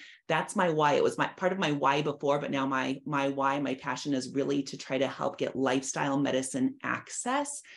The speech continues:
and education, and then to do whatever I can to support, 'cause I know it's not just education, it's behavior change and the whole, the whole system, but to get that to all breast cancer survivors and thrivers, to all cancer survivors and thrivers. But then really, if I start to look at it, it's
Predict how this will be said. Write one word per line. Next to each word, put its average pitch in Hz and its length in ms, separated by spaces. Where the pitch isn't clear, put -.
and 143 420
education, 147 840
and 156 120
then 139 120
to 151 100
do 165 100
whatever 147 220
I 139 40
can 139 220
to 139 100
support, - 260
'cause - 100
I - 20
know 135 140
it's 156 100
not 147 240
just 139 320
education, 143 540
it's - 120
behavior 143 440
change 135 320
and 127 160
the 120 80
whole, 131 420
the 170 80
whole 170 140
system, 135 400
but 143 160
to 160 80
get 165 260
that 147 360
to - 180
all 139 300
breast 139 380
cancer 160 280
survivors 151 600
and 156 180
thrivers, 147 540
to 165 200
all 139 500
cancer 185 360
survivors 131 520
and 131 100
thrivers. 131 320
But 156 100
then 160 200
really, 269 240
if 277 60
I 151 40
start 151 220
to 165 80
look 180 160
at 160 100
it, 127 80
it's 131 180